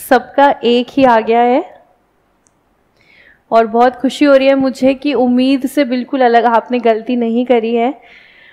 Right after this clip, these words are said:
और answer आपने निकाला है फिफ्टी थाउजेंड फ़ाइव हंड्रेड rupees।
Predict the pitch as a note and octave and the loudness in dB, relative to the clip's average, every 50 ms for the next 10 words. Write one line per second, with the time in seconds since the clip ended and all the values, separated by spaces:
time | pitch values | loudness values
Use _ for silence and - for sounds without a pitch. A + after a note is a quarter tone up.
0 | _ _ _ - A3 A3+ A3+ A3+ - - A3+ A#3 A#3 A#3+ A#3 - C#4 C4+ C4+ A#3+ | _ _ _ -2 2 2 2 2 2 0 -2 -2 -2 -2 -4 0 0 2 2 2
1 | A#3 A3+ G#3+ A3 A3 A#3 A3+ A3+ G#3+ G#3+ A3 G#3 G3+ G3+ G#3+ A3 A3+ A#3 B3 A#3+ | 2 0 0 -2 -4 -6 -4 -4 -4 -2 0 2 2 2 2 2 2 0 -2 -2
2 | - - A#3+ A3+ - _ - C4+ C4+ B3+ C4+ B3 A3 G#3 G3+ G3+ G3+ - A3 G#3+ | -2 -6 -6 -6 -6 _ -6 -4 -4 -2 -2 -2 -2 -2 -4 -6 -8 -8 -6 -4
3 | A#3 C#4 D#4 - - - - - - - G#3+ G#3 G#3+ G#3+ A#3 B3+ B3 - - - | -4 -4 -6 -6 -10 -20 -18 -6 -2 0 2 2 2 0 0 -2 -4 -8 -12 -14
4 | - A#3 G3+ F#3+ F#3+ F#3+ F#3 G#3 A3 A3+ G3+ G#3+ G3 F#3+ _ - G3+ G3 F3 F3+ | -8 -6 -6 -6 -6 -4 -4 -2 -2 -2 -4 -6 -10 -8 _ -10 -10 -8 -8 -10
5 | G3+ | -12